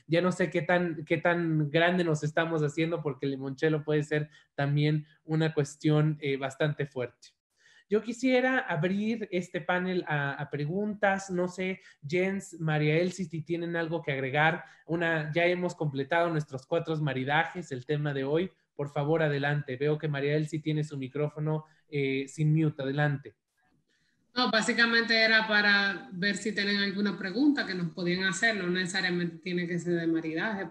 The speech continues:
Speaker 2: Puede ser cualquier pregunta que nos quieran hacer a mí, a Jen, de lo que hacemos. Estamos aquí a la orden.
Speaker 1: Por favor, aprovechen aquí, eh, la, la productora Prime de Coco Nips y de co-, polvo de coco de la República Dominicana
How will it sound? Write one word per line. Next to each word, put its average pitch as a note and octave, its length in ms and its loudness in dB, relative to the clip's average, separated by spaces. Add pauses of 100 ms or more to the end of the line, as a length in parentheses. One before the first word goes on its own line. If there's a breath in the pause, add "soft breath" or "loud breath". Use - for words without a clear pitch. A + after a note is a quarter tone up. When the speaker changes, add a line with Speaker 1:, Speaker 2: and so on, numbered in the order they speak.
Speaker 2:
Puede F3 140 -8
ser F3 100 -6
cualquier E3+ 400 -2
pregunta E3+ 380 -6
que E3 80 -4
nos D#3+ 100 -2
quieran E3 260 -8
hacer D#3+ 260 -6
a D#3 40 -8
mí, D#3+ 240 -2
a D#3 160 -4
Jen, G3+ 420 0
de D#3 340 -8
lo D3+ 120 -16
que - 140 -12
hacemos. A3+ 580 0 (540 soft breath)
Estamos F3 340 0
aquí F#3 140 0
a F3 60 2
la F3 200 4
orden. A3 480 0 (300)
Speaker 1:
Por D#3 160 2
favor, E3 540 2
aprovechen E3 720 0
aquí, D#3+ 580 -6
eh, D#3 760 -4
la, D#3+ 420 0
la D3+ 640 2
productora E3+ 640 2
Prime F#3+ 460 0
de D#3 180 -2
Coco F3+ 320 -2
Nips E3+ 560 -4
y D#3+ 200 0
de D3 200 2
co-, E3 260 2
polvo F3 300 2
de D#3+ 80 0
coco D#3+ 240 -2
de E3 80 0
la D3+ 120 2
República D#3 500 -4
Dominicana C#3 760 -2